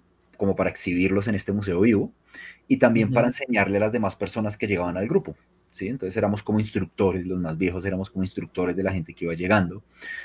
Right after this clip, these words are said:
Speaker 1: Entonces, e-, era, era más eso que comercializar productos. Entonces, en esa
Speaker 2: Ya.
Speaker 1: época adquirí, digamos, algunas habilidades y aprendí muchas cosas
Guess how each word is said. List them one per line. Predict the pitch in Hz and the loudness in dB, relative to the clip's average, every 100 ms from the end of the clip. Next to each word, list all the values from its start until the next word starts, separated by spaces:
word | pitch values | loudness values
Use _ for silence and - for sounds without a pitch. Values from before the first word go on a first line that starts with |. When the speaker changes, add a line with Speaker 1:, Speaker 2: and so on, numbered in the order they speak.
| - | -2
Speaker 1:
Entonces, | 113 107 120 | 0 2 2
e-, | 113 | 2
era, | 117 117 113 | 6 6 6
era | 113 143 | 4 4
más | 127 123 | 4 4
eso | 139 143 170 _ | 4 4 -2 _
que | 123 104 | -8 -6
comercializar | - 107 98 - 98 90 - 80 | -2 0 0 0 0 0 -2 -6
productos. | - 95 101 98 _ - - _ - | -4 2 4 4 _ -20 -20 _ -12
Entonces, | 90 90 90 95 110 | -8 -6 -6 -6 0
en | |
esa | 98 104 | 2 2
Speaker 2:
Ya. | |
Speaker 1:
época | 104 - 123 120 - | 2 4 4 4 0
adquirí, | 101 - 101 95 | -6 0 4 4
digamos, | 92 101 117 | 4 2 0
algunas | 101 90 101 | 0 0 2
habilidades | 107 110 90 90 98 | 4 4 4 2 0
y | 104 | -2
aprendí | - 87 | -4 -4
muchas | 85 101 - | -4 -6 0
cosas | 98 101 - | -2 -2 -10